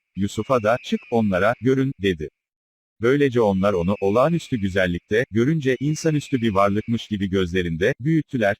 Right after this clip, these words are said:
şaşkınlıklarından ellerini kestiler ve, "Allah'ı tenzih ederiz, bu bir beşer değildir. Bu,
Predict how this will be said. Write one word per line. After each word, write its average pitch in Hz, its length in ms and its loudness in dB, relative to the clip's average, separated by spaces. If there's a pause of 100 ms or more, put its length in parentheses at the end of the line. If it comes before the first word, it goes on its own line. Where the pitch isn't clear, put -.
şaşkınlıklarından 104 1080 0
ellerini 107 460 0
kestiler 104 580 -2
ve, 107 180 0
"Allah'ı 101 380 0
tenzih 131 400 0
ederiz, 107 340 0 (100)
bu 170 140 2
bir 180 120 -2
beşer 123 400 0
değildir. 90 500 -2 (1000)
Bu, 156 160 2